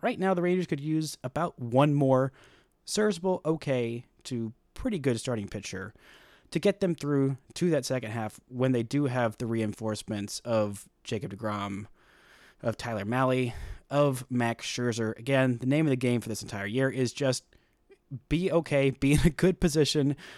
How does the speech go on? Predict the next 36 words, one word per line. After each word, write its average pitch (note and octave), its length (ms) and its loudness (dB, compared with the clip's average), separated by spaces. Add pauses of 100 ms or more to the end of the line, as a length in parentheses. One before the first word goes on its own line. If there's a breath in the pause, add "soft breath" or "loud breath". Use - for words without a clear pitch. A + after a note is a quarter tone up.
(120)
when D3 220 4
those D#3+ 180 6
reinforcements C3 600 0
come D#3+ 240 0
back C3 240 2
so - 100 -6
you A2 80 0
can G#2 160 -4
make C3 200 0
that - 140 -2
charge G#2+ 440 -4 (320)
down C3+ 240 2
the B2+ 60 -2
stretch - 460 -6 (300 soft breath)
and A2+ 320 -2
hopefully B2+ 500 -4
win A#2+ 200 -4
the A#2 160 -4
A A#2+ 100 -2
L A2 100 -2
West G#2 240 -6
for - 60 -18
the G#2 60 -14
first G#2 260 -12
time G#2 240 -10
since G2 180 -12
two - 140 -10
thousand G2 160 -10
sixteen, E3 540 -4 (840)
or F#3+ 260 6 (100)
just C4+ 220 -4 (220)
make D#3+ 240 2
it D3+ 140 -2
to - 80 -6
the B2 80 0
playoffs, A2 600 -2